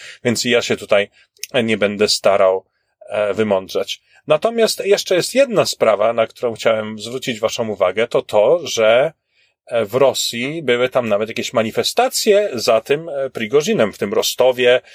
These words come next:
E, ludzie wyszli na ulicę, jak on się wycofał, protestując przeciwko policji, tam jakieś,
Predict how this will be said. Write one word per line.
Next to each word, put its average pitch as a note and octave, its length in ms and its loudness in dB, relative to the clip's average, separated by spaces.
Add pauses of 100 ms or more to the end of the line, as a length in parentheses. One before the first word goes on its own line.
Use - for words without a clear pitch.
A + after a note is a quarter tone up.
(220)
E, A2+ 80 -2
ludzie A#2 260 -2
wyszli A#2+ 340 -2
na A2+ 120 4
ulicę, A#2 460 0
jak G#2+ 180 2
on A#2 100 -2
się A2+ 140 -2
wycofał, A2+ 540 0
protestując A2+ 720 -2
przeciwko A2+ 460 -4
policji, A2+ 580 -2
tam G#2+ 160 0
jakieś, G#2+ 340 -4